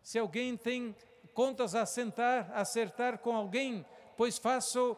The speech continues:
imediatamente. E estas contas a acertar significam as nossas dívidas, sim, para com o próximo. Muitas vezes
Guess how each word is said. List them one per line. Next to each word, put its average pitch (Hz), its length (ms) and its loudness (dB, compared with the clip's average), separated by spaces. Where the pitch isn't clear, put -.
imediatamente. 240 1040 -2
E 165 60 -8
estas 180 340 -4
contas 226 480 0
a 196 60 2
acertar 214 500 -2
significam 202 760 -6
as 151 180 -4
nossas 226 420 0
dívidas, 202 480 -2
sim, 254 360 -2
para 208 200 0
com 226 180 -2
o 208 60 -4
próximo. 196 680 -2
Muitas 226 360 -2
vezes 233 480 -4